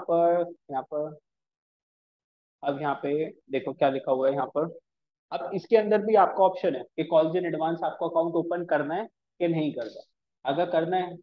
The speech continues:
calls इन advance account आप general entries में open करके दिखा सकते हो, otherwise आप without calls in advance account open करके आगे चल सकते हो। तो कॉल्स इन advance किसने पैसे दिए, शेयर होल्डर्स ने पैसे दिए ना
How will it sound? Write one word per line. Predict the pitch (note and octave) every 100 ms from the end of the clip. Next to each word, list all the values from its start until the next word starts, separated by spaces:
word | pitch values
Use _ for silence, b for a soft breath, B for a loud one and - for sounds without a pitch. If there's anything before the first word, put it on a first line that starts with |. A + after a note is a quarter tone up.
| -
calls | D3+ D3
इन | D#3+
advance | D#3 D3 D3 D#3
account | D3+ D3+ D3+
आप | D3
general | C#3 C#3+ D3
entries | C#3 D3 C#3+
में | D#3
open | E3 D3+
करके | D3+ C#3+ D3
दिखा | C#3+ C3+
सकते | C#3 D3 -
हो, | F3+ F3
otherwise | C3+ C#3+ C#3+ D3 D3+
आप | E3 - C3+
without | C3+ D3+ E3+
calls | C#3+ D3 D#3
in | D3
advance | C#3 C#3+ D3
account | C#3+ C#3+
open | C#3 C#3+ C#3+
करके | C#3+ E3
आगे | C#3 E3
चल | E3 B2+
सकते | - - B2+
हो। | C3 _ _ _
तो | E3
कॉल्स | D#3+ E3+ F3
इन | G3
advance | F#3+ F3+ F#3 F3+
किसने | F3+ F#3
पैसे | F#3 D3+ D#3+
दिए, | C3 B2+
शेयर | B2 E3
होल्डर्स | E3+ E3 E3+ E3+
ने |
पैसे | F3 D#3 F3
दिए | D#3+ C#3+
ना | D3+